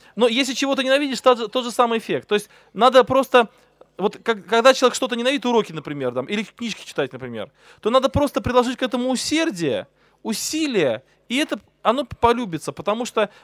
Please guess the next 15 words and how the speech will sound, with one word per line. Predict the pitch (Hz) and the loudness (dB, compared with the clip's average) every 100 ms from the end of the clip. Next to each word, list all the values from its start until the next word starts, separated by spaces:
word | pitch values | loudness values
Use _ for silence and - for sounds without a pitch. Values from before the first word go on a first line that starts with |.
| - | -8
многое | 196 285 240 208 | 0 2 4 0
то, | 240 220 | 0 -2
что | 214 | 2
можно | 220 196 196 | 0 0 -2
полюбить, | 208 220 277 339 - | -2 -4 -4 -4 -6
можно | 185 208 196 | -4 -2 -2
полюбить | 214 233 277 | -6 -4 -4
через | - 233 220 | -4 -4 -4
то, | - 294 | -2 -4
что | - | -4
ты | 214 | -8
прилагаешь | 202 202 233 - | -2 0 0 -2
к | |
этому | 208 196 | -8 -4
усердие. | 180 - 127 95 87 | -6 -6 -10 -10 -16